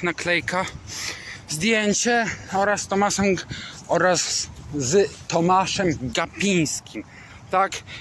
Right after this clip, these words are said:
więc jak coś, widzowie, piszcie, czy podobała wam się foto-, e, ta relacja, o, ze Speedwaya,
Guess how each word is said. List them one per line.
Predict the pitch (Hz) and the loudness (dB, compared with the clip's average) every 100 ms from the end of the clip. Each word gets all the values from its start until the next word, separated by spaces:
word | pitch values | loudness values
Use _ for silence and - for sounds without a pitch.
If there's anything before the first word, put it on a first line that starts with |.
| - | -2
więc | 156 180 175 | 2 2 2
jak | 190 180 - - - - - - - - | 0 0 -2 -6 -10 -18 -14 -12 -12 -2
coś, | 208 190 | 0 2
widzowie, | 190 151 185 190 220 - - - - - - - - - - | 0 2 2 2 0 -2 -8 -12 -18 -20 -20 -20 -20 -10 -2
piszcie, | 247 - - 196 151 - - - - - - - - - - - | 0 0 2 2 2 -4 -12 -16 -16 -16 -16 -16 -16 -16 -12 -4
czy | - | -4
podobała | 135 170 175 190 226 | 0 2 4 6 6
wam | 214 208 | 6 2
się | - | 0
foto-, | - 214 202 196 | 0 0 4 2
e, | - 190 185 190 185 180 160 - - - - - | 4 4 6 6 6 4 0 -4 -8 -10 -14 -6
ta | 151 170 | 0 2
relacja, | 170 220 208 - 156 131 117 | 4 4 2 0 0 0 0
o, | 139 135 | 2 2
ze | 123 147 | 2 -2
Speedwaya, | - 165 147 147 175 202 | -2 -2 0 2 2 0